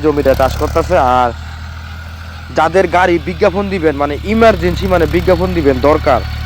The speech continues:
মানে বিক্রি করে নেবেন, মানে পুরান গাড়ি, নতুন গাড়ি, ধরা গাড়ি, সেকেন্ড হ্যান্ড গাড়ি, মানে যে কোনো ট্রাক্টর গাড়ি অবশ্যই মানে বেচে লাইবেন, বিজ্ঞাপন দিবেন, অবশ্যই আমাদের সঙ্গে যোগাযোগ করবেন ইমার্জেন্সি।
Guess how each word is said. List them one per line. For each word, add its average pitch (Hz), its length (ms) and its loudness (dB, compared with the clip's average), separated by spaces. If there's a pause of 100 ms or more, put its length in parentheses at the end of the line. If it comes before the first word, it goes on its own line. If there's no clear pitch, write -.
(540)
মানে 143 200 2
বিক্রি 208 260 0
করে 180 180 6
নেবেন, 151 180 4 (100)
মানে 135 160 2 (460)
পুরান 196 300 4
গাড়ি, 160 140 6 (120)
নতুন 180 280 2
গাড়ি, 147 140 4 (100)
ধরা 143 240 6
গাড়ি, 156 140 4 (100)
সেকেন্ড 151 240 2
হ্যান্ড 147 180 0
গাড়ি, 147 180 2 (500)
মানে 151 180 0
যে 196 160 6
কোনো 202 220 4
ট্রাক্টর 170 380 2
গাড়ি 185 160 4 (140)
অবশ্যই 190 400 2 (120)
মানে 156 180 2
বেচে 170 260 0
লাইবেন, 160 280 4 (380)
বিজ্ঞাপন 180 400 2
দিবেন, 165 160 2 (500)
অবশ্যই 170 360 2
আমাদের 147 260 0
সঙ্গে 175 240 0
যোগাযোগ 170 360 0
করবেন 165 220 2 (120)
ইমার্জেন্সি। 151 460 2